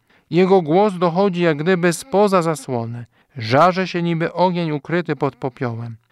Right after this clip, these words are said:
Przypomina wichry pustynne, gorące i suche, jakie niekiedy wieją w delcie Nilu. Unosi go zapał, nie mający w sobie nic,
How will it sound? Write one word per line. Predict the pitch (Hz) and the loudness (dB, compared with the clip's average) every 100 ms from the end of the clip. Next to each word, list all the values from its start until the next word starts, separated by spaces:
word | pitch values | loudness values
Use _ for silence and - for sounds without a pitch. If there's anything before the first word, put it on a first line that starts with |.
| _ | _
Przypomina | - 135 147 151 160 156 | -8 -2 0 2 2 0
wichry | 135 175 - 160 | -2 -6 -6 -6
pustynne, | 143 147 - 180 170 160 156 | -6 -8 -4 -2 0 0 -2
gorące | 135 147 185 190 175 | 0 2 0 -2 -6
i | 147 | -8
suche, | 135 185 170 165 151 - _ _ | -4 -4 -2 -4 -6 -14 _ _
jakie | 156 175 165 | -2 -2 0
niekiedy | 156 147 196 208 190 | 0 2 2 2 2
wieją | 143 156 151 147 131 | 2 2 2 0 -4
w | 113 | -2
delcie | 135 139 127 135 | 0 0 -2 -6
Nilu. | 127 110 110 113 - _ _ _ | -4 -4 -8 -14 -18 _ _ _
Unosi | 160 165 160 170 | 0 2 2 -2
go | 139 139 | -2 0
zapał, | 143 170 170 160 143 _ _ 147 | 0 -2 -2 -4 -6 _ _ -2
nie | 170 | 0
mający | 196 185 190 185 180 | 2 0 -2 -6 -8
w | |
sobie | - 170 160 139 | -4 -2 -2 -2
nic, | 151 220 - | 2 2 0